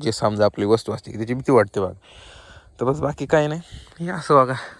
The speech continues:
एकदा डबल एकदा चेक करा. इथं आपलं हुक केलेलं आहे आणि इथून अशी पट्टी नेऊन असं केलेलं आहे. आणि सेम आपला जो गाडा आहे का बघा, आपला गाडा म्हणतो याला आपण,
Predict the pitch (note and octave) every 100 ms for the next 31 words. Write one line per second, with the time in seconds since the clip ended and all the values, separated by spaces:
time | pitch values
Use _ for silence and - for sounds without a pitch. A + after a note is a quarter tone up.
0 | _ _ _ - - - A2 A2 A2 A2+
1 | G2+ A2 - G#2+ A2 G#2+ G2+ G2 F#2+ G2+
2 | A#2 - A#2 A2+ A2 C#3+ E3+ _ _ _
3 | _ - - _ - - - G#2+ A2+ G#2
4 | - - - _ G#2+ G#2+ B2 D3 _ _
5 | _ _ - - G2 F#2+ F#2 F2+ - -
6 | - - G#2+ - C#3 B2+ B2 A2+ A2+ A2
7 | B2 A#2+ G#2+ F#2+ G2+ G#2+ B2+ - G#2 A2+
8 | A#2 - - A2+ A2+ A#2 A#2 A2 G2 G#2
9 | A2 C#3 B2 -